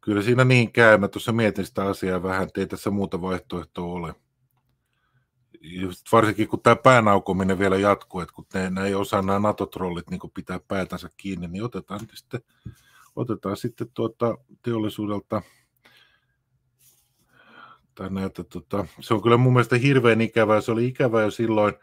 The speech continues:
kaksituhatta neljätoista, niin silloinhan nää kaikki, tää tuotevienti ja tää, tää, tota, elintarvikevienti justiinsa, niin se on kyllä ikävää, että siis,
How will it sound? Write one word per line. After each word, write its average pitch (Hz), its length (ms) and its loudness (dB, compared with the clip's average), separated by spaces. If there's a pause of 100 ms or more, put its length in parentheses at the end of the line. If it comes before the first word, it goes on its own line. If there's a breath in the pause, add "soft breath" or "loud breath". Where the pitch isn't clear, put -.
(340 soft breath)
kaksituhatta - 460 -6
neljätoista, 107 800 0
niin 95 120 -4
silloinhan 98 380 -4
nää 95 140 -2
kaikki, 95 420 -6 (840 soft breath)
tää 92 140 -4
tuotevienti 90 720 -4
ja 87 100 -2
tää, 90 320 -4 (140)
tää, 90 180 -4
tota, 92 400 -6
elintarvikevienti 85 1000 -8
justiinsa, 82 540 -12 (1600)
niin 87 120 -16
se 87 80 -10
on 85 120 -6
kyllä 127 160 -2
ikävää, 87 480 -4
että - 180 -12
siis, 90 180 -12